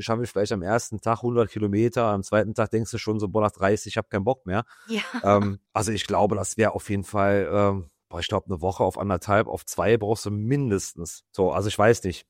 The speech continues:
Speaker 1: So 'n, so 'n Taco zum Beispiel oder hier Adventure Buddy und P J, die haben ja auch ihre riesen Radtouren gemacht und, und die knallen ja dann wirklich zwischen achtzig und hundert Kilometer am Tag, aber die beiden Heringe sind halt auch fit, ne? Und ich, ähm, ich bin vollkommen untrainiert. Also ich glaub, das wird echt ewig dauern, bis ich da bin.
Speaker 2: Ja, ich könnt das auch nicht, glaub ich. Also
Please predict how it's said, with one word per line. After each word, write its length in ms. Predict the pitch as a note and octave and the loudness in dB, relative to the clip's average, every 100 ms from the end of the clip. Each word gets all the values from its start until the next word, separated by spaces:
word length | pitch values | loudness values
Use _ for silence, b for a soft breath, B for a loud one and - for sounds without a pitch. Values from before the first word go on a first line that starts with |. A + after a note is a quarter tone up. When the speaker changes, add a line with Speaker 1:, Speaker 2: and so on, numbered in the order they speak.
| - | -4
Speaker 1:
So 120 | A#2 | -4
'n, 60 | |
so 100 | G#2+ | 0
'n 100 | A#2+ | 0
Taco 320 | - C3+ - D3 | 4 2 4 -2
zum 200 | - B2+ | 2 4
Beispiel 320 | C3 - B2 | 2 2 0
oder 80 | A2 | 2
hier 100 | A#2 | 2
Adventure 380 | G#2+ A2 C3 A2+ | 4 2 2 0
Buddy 220 | A#2 A#2 | 0 0
und 120 | G#2 | -4
P 140 | - | -6
J, 160 | C3 C3+ | 2 2
die 100 | A2+ | 4
haben 120 | A2+ | 2
ja 60 | A2+ | 2
auch 140 | A2+ | 0
ihre 180 | D3 C3 | 0 -2
riesen 300 | C3 D3+ B2 | -2 -2 0
Radtouren 440 | B2 C#3+ - C3 B2+ | -2 -2 -2 -2 0
gemacht 320 | B2 C#3 C3 _ | 0 -2 -2 _
und, 160 | G#2 | -2
und 240 | G2+ A2 G#2+ | 0 0 -2
die 60 | |
knallen 280 | G2+ A#2+ B2 | -2 0 2
ja 60 | A#2 | 2
dann 100 | G#2 | 2
wirklich 240 | G#2+ - - | 0 -4 -10
zwischen 220 | A2 G2+ | -8 -2
achtzig 380 | - B2 B2 A2 | -2 -2 -6 -6
und 60 | |
hundert 240 | G#2 A#2 G2+ | 0 0 0
Kilometer 400 | G2 F#2 A2+ E2+ | -2 -2 -2 -2
am 100 | G#2+ | -2
Tag, 260 | B2 A#2 | 0 0
aber 120 | - G#2 | 2 0
die 80 | |
beiden 260 | F#2 G2 G2 | 4 4 4
Heringe 340 | G2+ G#2+ A#2 | 2 2 0
sind 160 | G2+ A2+ | 0 -2
halt 120 | A2 | -2
auch 140 | - F2 | -2 -4
fit, 260 | E3+ - - | -6 -6 -12
ne? 240 | - G#2+ A#2+ | 2 4 4
Und 280 | - G2+ - | 0 -4 -2
ich, 300 | A#2+ - - | -2 -2 -2
ähm, 380 | F2 G#2+ G#2+ A2+ | 2 2 2 -4
ich 120 | G2+ | -6
bin 120 | G2+ G2 | -6 -6
vollkommen 340 | - B2 A2+ | -6 -6 -6
untrainiert. 480 | A2+ A#2+ G2+ F#2+ A2 | -6 -6 -4 -2 -2
Also 180 | F#2 F#2+ | -2 -6
ich 100 | - | 0
glaub, 200 | G#2+ - | 0 0
das 180 | E2+ | -6
wird 180 | G#2 - | -6 -6
echt 220 | F#2+ - | -10 -8
ewig 240 | - F#2 F2+ | -6 -6 -4
dauern, 240 | F2 E2 | -4 -4
bis 140 | D#2+ D2+ | -8 -10
ich 80 | |
da 160 | - D2+ | -8 -6
bin. 180 | C#2 - | -8 -12
Speaker 2:
Ja, 200 | F3 F3 | -10 -8
ich 120 | - - | -8 -14
könnt 240 | F3 E3 | -14 -14
das 140 | D#3 | -14
auch 140 | - D3+ | -14 -14
nicht, 220 | D#3 - | -16 -18
glaub 260 | D3+ C#3+ C3+ | -18 -16 -18
ich. 180 | D3 | -18
Also 340 | A#2+ C#3 C#3 | -18 -18 -20